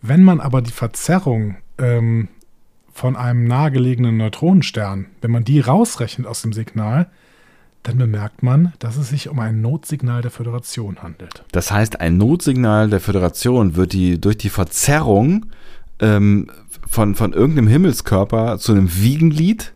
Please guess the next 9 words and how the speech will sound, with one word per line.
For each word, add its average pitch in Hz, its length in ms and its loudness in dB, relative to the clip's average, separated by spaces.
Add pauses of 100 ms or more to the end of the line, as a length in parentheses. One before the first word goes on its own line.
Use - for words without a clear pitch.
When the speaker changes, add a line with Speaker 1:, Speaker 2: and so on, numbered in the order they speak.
(1600)
Speaker 2:
Ich - 60 -14
wollte 85 160 -2
es 80 60 -6
mal 85 80 0
in 82 100 0
den 76 40 -2
Raum 73 180 0
stellen 69 280 -6
kurz. 65 300 -10